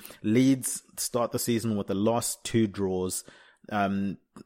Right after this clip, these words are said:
they were another sleeper team in terms of teams that could possibly challenge for that top six. They entertain Liverpool at Elland Road,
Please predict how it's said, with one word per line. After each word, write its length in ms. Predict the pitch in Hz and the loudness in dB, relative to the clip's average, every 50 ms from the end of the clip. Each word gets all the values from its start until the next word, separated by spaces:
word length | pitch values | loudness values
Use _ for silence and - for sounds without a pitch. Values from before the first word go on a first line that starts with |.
| - - | -8 0
they 100 | - 127 | 4 6
were 160 | 127 127 123 120 | 6 8 6 6
another 300 | 110 110 127 131 147 139 | 6 4 4 4 4 2
sleeper 460 | - - - 123 113 104 - 110 101 | 0 0 -2 0 -2 0 0 -2 -2
team 300 | - - 117 104 98 95 | -2 -2 -2 -2 -2 -2
in 120 | 92 95 | -4 -4
terms 340 | - - 107 98 98 95 87 | -2 -2 -2 0 -2 -2 -4
of 180 | 101 92 - - | -6 -6 -8 -8
teams 300 | - - 117 104 95 - | -6 -4 -2 -2 -2 -2
that 160 | - 90 - | -4 -4 -6
could 180 | - 101 - | -6 -10 -10
possibly 640 | - - 98 92 - - 98 85 98 92 92 90 - - - - - _ _ | -10 -10 -8 -8 -6 -8 -8 -6 -6 -6 -6 -6 -8 -12 -18 -20 -20 _ _
challenge 400 | - - 110 101 98 95 95 - | 0 2 2 4 2 2 0 -4
for 180 | - - 104 98 | -4 -2 -2 0
that 220 | 87 90 87 - - | 0 0 -2 -2 -6
top 220 | - - - - | -10 -10 -10 -10
six. 400 | - - - 92 - - - - - - - - _ _ | -8 -8 -8 -8 -8 -10 -14 -16 -16 -18 -20 -20 _ _
They 600 | - 92 85 113 123 131 135 131 127 120 82 - - _ _ _ | -4 2 4 6 6 8 6 6 4 2 -2 -4 -12 _ _ _
entertain 720 | - 113 107 - 110 - - - 113 107 107 104 87 90 101 | -2 -2 0 -2 -4 -2 -2 0 2 2 2 2 2 2 0
Liverpool 400 | 107 107 101 104 101 - 104 98 - | 0 0 -2 -4 -4 -2 -2 -2 0
at 180 | 107 113 113 - | 0 0 0 -2
Elland 360 | - 101 95 92 92 92 85 82 | -2 -4 -2 -2 -4 -6 -4 -2
Road, 400 | 95 92 92 87 87 90 90 | 0 0 0 0 -2 -4 -8